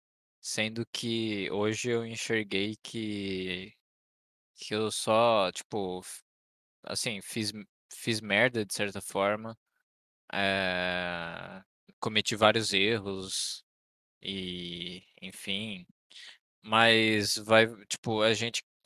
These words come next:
eh, o intuito, pelo menos agora, meu, é mostrar, assim, tipo, é, mostrar a conversa, como que foi, e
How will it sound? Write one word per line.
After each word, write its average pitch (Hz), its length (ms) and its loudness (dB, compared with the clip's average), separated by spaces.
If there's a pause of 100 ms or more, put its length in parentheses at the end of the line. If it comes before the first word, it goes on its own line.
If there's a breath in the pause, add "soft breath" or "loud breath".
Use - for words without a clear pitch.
eh, 104 220 2
o 104 100 2
intuito, 113 520 -4
pelo 110 200 -4
menos 113 640 -6
agora, 104 680 4
meu, 104 400 0 (640 loud breath)
é 101 340 2
mostrar, 113 540 4
assim, 123 580 -6 (840)
tipo, 92 560 -8 (320)
é, 98 220 -4
mostrar 104 920 2
a 92 40 -6
conversa, 98 680 -4
como 95 200 -16
que - 80 -14
foi, 101 400 -2 (1200 loud breath)
e 107 880 0